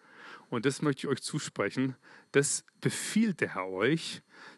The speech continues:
den himmlischen Imperativ, wo er der Garant ist, es zu erfüllen. Sonst ist ein Imperativ gemein, wenn ich sag, „Stuart, du wirst die, die Rennen gewinnen mit, <laughs> äh, mit, mit solchen Waden.“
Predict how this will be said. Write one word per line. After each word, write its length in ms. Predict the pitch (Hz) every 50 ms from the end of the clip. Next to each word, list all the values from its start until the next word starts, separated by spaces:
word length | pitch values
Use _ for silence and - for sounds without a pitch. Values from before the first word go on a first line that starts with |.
| -
den 100 | - -
himmlischen 480 | - - 143 190 202 202 175 - - -
Imperativ, 800 | - 180 156 - 123 101 104 110 107 - - 143 143 160 - -
wo 100 | 127 123
er 180 | - 127 143 147
der 140 | 156 147
Garant 480 | 127 139 120 117 120 131 202 247 226 -
ist, 220 | - 190 185 -
es 260 | - 165 147 - - -
zu 140 | - 170
erfüllen. 560 | 151 127 - - - - 131 117 98 90 87 - _ - - - - - -
Sonst 180 | - - 127 135
ist 120 | 147 -
ein 80 | 143 139
Imperativ 680 | 135 143 135 147 131 123 127 120 - - 143 - -
gemein, 360 | - 131 113 117 123 139 127 107
wenn 120 | 104 107
ich 120 | 110 95
sag, 280 | - - 120 113 - - - - - - - -
„Stuart, 420 | - - - - 139 139 139 127
du 100 | 127 120
wirst 320 | 123 139 123 - - - -
die, 60 | 123
die 180 | - - 120 110 - _ _ _
Rennen 140 | 160 147 135 -
gewinnen 480 | 117 107 101 113 113 139 147 156 160 - - - - - - -
mit, 380 | - 131 131 - - - - -
<laughs> 0 |
äh, 120 | 147 135 - -
mit, 260 | - - 143 - - -
mit 160 | 156 131 -
solchen 380 | - 156 156 160 - - 131
Waden.“ 340 | 127 120 143 156 165 175 156